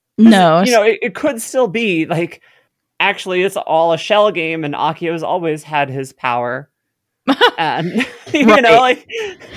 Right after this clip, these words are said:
Speaker 1: because, like, that would be completely in character with Akio to bullshit everyone that way. <laughs>
Speaker 2: Yeah.
Speaker 1: No, nevertheless, like,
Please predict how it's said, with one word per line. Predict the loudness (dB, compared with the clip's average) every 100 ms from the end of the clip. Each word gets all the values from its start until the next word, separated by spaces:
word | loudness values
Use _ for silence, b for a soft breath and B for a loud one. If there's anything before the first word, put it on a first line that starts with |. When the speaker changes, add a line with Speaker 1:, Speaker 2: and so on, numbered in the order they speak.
| -4
Speaker 1:
because, | -2 0 -2 2
like, | 2 2
that | 2 2
would |
be | 2
completely | 0 -4 -4 -2 0 -2 -2 -2
in | -2 0
character | 0 0 0 -2
with | -2
Akio | 0 0 0 0 0
to | -2
bullshit | -4 -4 -4 -6 -4 -6 -6 -4
everyone | -2 -2 -2 -4 -2 -2 -2
that | -2 0
way. | 0 0 -2 -4
<laughs> | -6 -4 -4 2
Speaker 2:
Yeah. | 4 4 2 0 _ _ 0
Speaker 1:
No, | 4 4
nevertheless, | 4 0 0 2 2 2 -2 -6
like, | -4 -6 -10